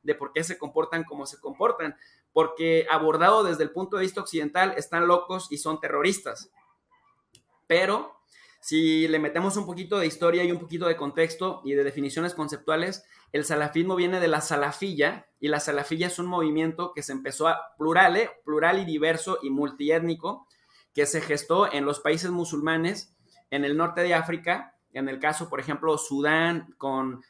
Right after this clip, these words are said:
eh, Abdú, con, eh, en el caso de Libia, con la Sanusilla, en el caso de Arabia, con Al-Wahhab, y en el caso, por ejemplo, de Egipto, Siria, Palestina,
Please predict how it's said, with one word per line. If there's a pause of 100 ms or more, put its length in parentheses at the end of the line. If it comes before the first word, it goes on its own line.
(160)
eh,
Abdú,
con,
eh,
en
el
caso
de
Libia,
con
la
Sanusilla,
en
el
caso
de
Arabia,
con
Al-Wahhab, (400)
y
en
el
caso,
por
ejemplo,
de
Egipto,
Siria,
Palestina,